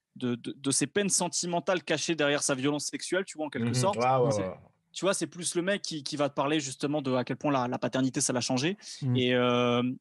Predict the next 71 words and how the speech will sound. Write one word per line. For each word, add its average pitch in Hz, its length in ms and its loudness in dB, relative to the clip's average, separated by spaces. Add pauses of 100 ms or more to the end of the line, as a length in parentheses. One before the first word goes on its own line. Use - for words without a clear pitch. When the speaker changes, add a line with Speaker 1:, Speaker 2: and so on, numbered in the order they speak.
Speaker 1:
et 127 60 -12
tu - 40 -2
sais, 208 80 2
parfois, 190 260 0
les 180 40 0
morceaux 165 220 0
sur, - 240 -2
sur, 147 240 -2
sur - 140 0
la 143 100 2
parentalité, 151 540 -2
ça 160 140 0
peut 151 120 -4
être 147 100 -4
un 147 80 -2
peu, 170 120 -4 (220)
euh, 135 300 4
un 131 80 0
peu 160 140 -2
guimauve. 165 400 -2 (180)
Et 139 60 -12
je - 40 -10
trouve 185 120 -16
que 170 80 -4
là, 165 80 0
ça, 143 160 -2
c'est 233 140 0
pas 151 80 0
le - 40 -10
cas, 147 140 -4
tu - 120 -14
vois. - 140 -14
Speaker 4:
<laughs> 135 400 0
Ouais, 127 140 2
ouais, 123 120 4
c'est 139 120 -4
Speaker 1:
Je 131 60 2
le 120 60 0
Speaker 4:
vrai. - 20 -
Speaker 1:
trouve 123 180 -6
touchant, 160 280 -2
tu 214 60 0 (360)
Speaker 4:
Ouais. 180 80 -2
Speaker 1:
vois. 147 100 4
Alors, 147 160 2
c'est - 120 -6
pas, 180 140 0 (300)
c'est 160 120 -12
peut-être 156 120 -4
parce 170 140 -2
que 175 100 -2
je - 60 -4
suis, 175 100 -10
je - 60 -10
suis, 147 180 -8
je 135 60 -10
suis, 147 180 -12
je 147 100 -10
suis, 131 200 -6
je 120 60 -6
suis 139 100 -2
aussi 135 200 -2
un, 135 280 0
un 123 80 -6
père 143 160 -2
depuis 135 240 -6
deux 156 180 0
ans, 262 100 0
tu - 120 -6
vois, 220 140 2
mais 180 220 -4